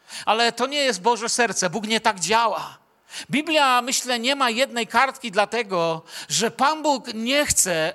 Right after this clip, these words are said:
abym o Nim wiedział. Pan Bóg chce, abym Go poznał. Myślę, że to wielka różnica. Chcę być poznany jako Stwórca, jako Odkupiciel,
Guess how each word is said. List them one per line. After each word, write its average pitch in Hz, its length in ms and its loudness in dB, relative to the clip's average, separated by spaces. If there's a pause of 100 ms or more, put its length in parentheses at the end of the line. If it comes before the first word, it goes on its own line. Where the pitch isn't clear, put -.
abym 214 360 -4
o 254 160 -4
Nim 202 320 -6
wiedział. 156 600 -4 (240)
Pan 269 220 -2
Bóg 285 160 -10
chce, 190 520 -2 (160)
abym 175 340 -4
Go 156 300 -4 (260)
poznał. 190 560 -2 (1080)
Myślę, - 220 -6
że 170 120 -4
to 180 140 -6
wielka 180 320 -6
różnica. 170 640 -14 (400)
Chcę 240 200 2
być - 200 -2
poznany 247 480 0
jako 226 340 2
Stwórca, 240 760 0 (460)
jako 185 340 2
Odkupiciel, 247 840 -2